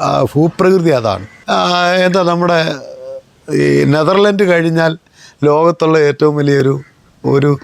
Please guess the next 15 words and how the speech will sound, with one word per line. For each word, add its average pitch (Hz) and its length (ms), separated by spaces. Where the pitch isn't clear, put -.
ആ, 135 360
ഭൂമിശാസ്ത്രപരമായ 139 1160
സവിശേഷതകളുള്ള 143 960
സ്ഥലമാണിത്. 98 720
സമുദ്രനിരപ്പിൽ 117 640
താഴെ 110 200
കിടക്കുന്നു, 101 560
കൃഷി 123 220
നടക്കുന്നു, 101 760
ആ, 113 120
below 131 380
sea 123 240
level 120 200
farming 107 560
നടക്കുന്നു, 95 520